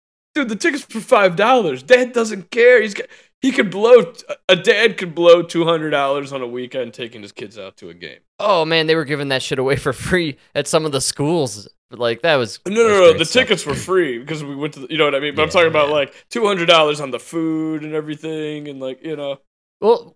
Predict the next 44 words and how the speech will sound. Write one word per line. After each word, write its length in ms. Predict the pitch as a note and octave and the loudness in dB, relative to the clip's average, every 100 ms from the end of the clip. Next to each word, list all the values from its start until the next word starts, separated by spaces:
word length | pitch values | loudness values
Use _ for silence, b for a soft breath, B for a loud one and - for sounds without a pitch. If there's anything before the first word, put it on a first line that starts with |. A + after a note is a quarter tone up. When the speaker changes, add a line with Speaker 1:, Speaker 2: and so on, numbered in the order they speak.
| - | -4
Speaker 2:
uh, 300 | D#3 F3 E3 | 0 2 2
I've 380 | D3+ E3 F#3 D#3+ | 2 2 0 -2
brought, 260 | E3 E3+ C#3 | 0 0 0
I 120 | D3+ | 0
go 100 | F3+ | 2
to 60 | E3+ | 2
a 80 | D#3 | 4
lot 220 | D3 D3 | 4 2
of 60 | |
baseball 420 | B2+ A#2+ - A#2+ A#2+ | 0 -2 0 0 0
games 420 | A#2+ A#2+ A#2+ - | -2 -4 -6 -8
here. 580 | - A#2+ A#2+ A#2+ A#2 - | -6 -6 -4 -4 -6 -10
Rockies 600 | C3 A#2+ B2 C3+ E3 C#3+ | -10 -2 -2 -2 -6 -8
games 420 | D#3 D3 C#3+ D3 | -4 -4 -4 -4
are 140 | B2+ A2 | -4 -4
very 520 | F#2+ C#3 D#3 D#3+ D3+ | -4 -4 -2 -4 -8
cheap. 460 | - A#2 G#2 G2 _ _ _ _ _ - | -8 -8 -8 -10 _ _ _ _ _ -10
Uh, 260 | G#2+ G#2 G2 | -6 -6 -4
that's 340 | A#2 B2 - | -2 -2 -2
why 460 | B2 A#2 A2+ A2+ G#2+ | -2 0 0 -2 -4
they're 440 | G#2 A2 A2 A2 | -6 -4 -4 -4
able 300 | A2+ A2 G#2 | -6 -8 -10
to 160 | - G#2+ | -10 -12
have 180 | G#2+ F#2+ | -10 -8
a 40 | |
shitty 400 | - C#3+ C3 B2+ | -6 -6 -6 -8
team 480 | - C#3 B2+ B2+ A#2+ | -8 -6 -6 -6 -8
year 340 | G#2+ C3 C#3+ | -6 -4 -2
after 320 | C3 B2+ B2+ | -2 -4 -6
year 320 | A2+ G#2 G#2 G2+ | -8 -6 -6 -6
and 100 | G2+ | -8
fill 300 | - A#2 G#2+ | -6 -6 -6
the 100 | G2+ | -10
stands 520 | - A2+ A2 G#2+ G#2+ | -10 -8 -6 -8 -10
because 680 | A2 - G#2 G2 F#2+ - - | -14 -8 -6 -6 -8 -14 -16
you 140 | G#2+ | -16
can 320 | G#2 G2 F#2 _ _ _ _ | -14 -14 -14 _ _ _ _
buy 220 | G#2+ G2+ | -8 -8
a 80 | F#2+ | -8
five 360 | - C3+ C#3+ D3 | -10 -6 -4 -2
dollar 380 | C#3+ C3+ C3 A#2+ | 0 0 0 0
rock 280 | A2+ A2+ - | -2 -2 -4
pile 260 | A2+ G2+ | -4 -4
ticket. 380 | - G2 E2+ | -8 -14 -16